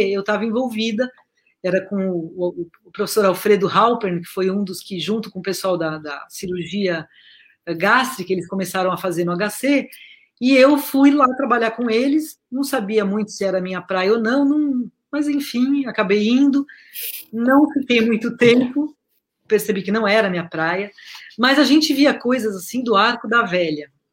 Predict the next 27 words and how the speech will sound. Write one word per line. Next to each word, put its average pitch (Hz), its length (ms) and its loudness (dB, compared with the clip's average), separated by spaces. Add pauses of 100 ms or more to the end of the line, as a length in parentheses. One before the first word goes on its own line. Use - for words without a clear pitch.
tá? 202 180 0
Então, 233 380 2
só 247 200 2
pra 254 140 2
dar 226 180 4
exemplo 214 520 2
de 185 140 -4
como 208 480 0 (340)
cirurgia 226 460 0
bariátrica 202 640 2
às 180 80 0
vezes 202 260 2
não 233 160 0
funciona, 240 480 0
e 220 60 4
eu 208 100 4
brinco 233 300 0
que 226 100 -12
talvez 214 320 0
um 233 80 -2
transplante 226 600 -2
de 202 100 -2
cérebro 196 600 0
funcione, 214 580 0
porque 277 260 -4
o 294 60 2
cérebro 277 640 2